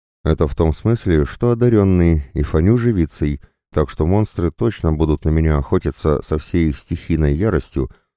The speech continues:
стоит им только почувствовать моё присутствие. Ну и, конечно, со своими людьми нужно учиться работать. Я всё же уже не одинокий пацан со дна,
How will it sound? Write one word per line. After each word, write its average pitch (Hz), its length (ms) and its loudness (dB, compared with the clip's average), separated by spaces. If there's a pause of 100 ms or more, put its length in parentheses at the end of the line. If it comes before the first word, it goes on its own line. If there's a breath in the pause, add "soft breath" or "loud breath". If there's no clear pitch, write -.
стоит 139 380 -2
им 104 100 2
только 98 340 0
почувствовать 90 760 -2
моё 69 220 0
присутствие. 62 680 -6 (840)
Ну 95 140 2
и, - 20 0
конечно, 92 640 2
со 87 140 -4
своими 85 360 2
людьми 87 400 2
нужно 82 420 0
учиться 80 420 -6
работать. 80 440 -4 (560)
Я 120 200 2
всё 123 200 0
же 107 140 -2
уже 101 380 2
не 95 120 4
одинокий 92 460 0
пацан 90 400 -2
со 76 180 -4
дна, 78 300 -2